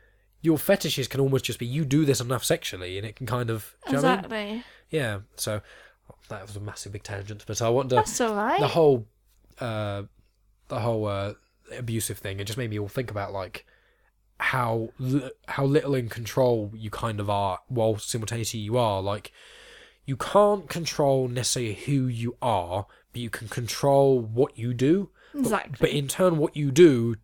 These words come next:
Speaker 1: changes how people act towards you, which does actually change who you are. And as you grow older, obviously, you bec-, you're just a, you're part of all your experiences put together.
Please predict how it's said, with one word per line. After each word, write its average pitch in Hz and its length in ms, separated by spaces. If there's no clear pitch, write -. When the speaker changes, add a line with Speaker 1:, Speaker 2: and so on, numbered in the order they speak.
Speaker 1:
changes 139 480
how 135 140
people 123 380
act 123 220
towards 143 460
you, 95 160
which 110 220
does 131 280
actually 127 360
change 117 240
who 123 80
you 110 140
are. 92 240
And 113 300
as 131 200
you 127 60
grow 123 280
older, 143 280
obviously, 107 300
you 107 80
bec-, 113 160
you're 123 180
just 113 200
a, 104 280
you're 113 140
part 120 240
of 110 100
all 117 60
your 107 100
experiences 101 800
put - 200
together. 104 500